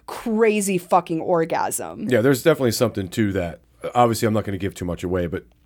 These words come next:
Speaker 2: Jade and I had a similar experience, and it's, there's definitely something to it when the person you're with is, like, telling you, "Don't pull out, I want you to pulsate," and, you know, all that kind of s-, it's, it's fucking hot.
Speaker 1: And I felt it. I mean, I love, one of the reasons, I'm gonna be honest, that I love big cocks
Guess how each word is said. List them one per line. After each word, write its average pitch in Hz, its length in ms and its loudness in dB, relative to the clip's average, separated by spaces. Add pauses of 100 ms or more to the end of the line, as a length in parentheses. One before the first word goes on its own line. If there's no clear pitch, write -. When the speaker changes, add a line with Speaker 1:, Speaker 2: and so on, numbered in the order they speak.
(160)
Speaker 2:
Jade 120 320 2
and 101 60 -2
I 98 60 -2
had 98 180 -6 (100)
a 98 60 -10
similar 117 440 2
experience, 95 460 0
and 107 120 -2
it's, 104 180 -6 (260)
there's 110 160 2
definitely 156 240 4
something 110 260 0
to 113 220 4
it 90 120 -4
when 104 280 -2
the 98 80 -4
person 113 420 0
you're 98 100 0
with 104 200 0
is, 98 120 -6
like, 92 240 -4 (400)
telling 139 380 4
you, 104 320 2
"Don't 104 260 0
pull 110 200 -2
out, 135 180 6
I 107 60 4
want 101 260 -2
you 101 80 -6
to 92 80 -4
pulsate," 123 720 2
and, 104 160 -6
you 113 60 0
know, 101 100 2
all 101 80 2
that 104 140 4
kind 113 120 0
of 104 60 -2
s-, - 100 -8
it's, 113 220 -4
it's 123 160 -6
fucking 80 280 -8
hot. 69 280 -18
Speaker 1:
And 294 100 2
I 294 120 2
felt 349 380 -2
it. 226 100 0
I 220 100 2
mean, 277 120 0
I 269 100 2
love, 254 400 -2 (160)
one 233 160 -6
of 247 60 -8
the 247 100 -4
reasons, 233 420 -2
I'm 202 140 -2
gonna 196 120 -2
be 196 140 -2
honest, 196 300 -2
that 190 80 0
I 180 80 4
love 170 480 0
big 180 200 2
cocks 180 520 4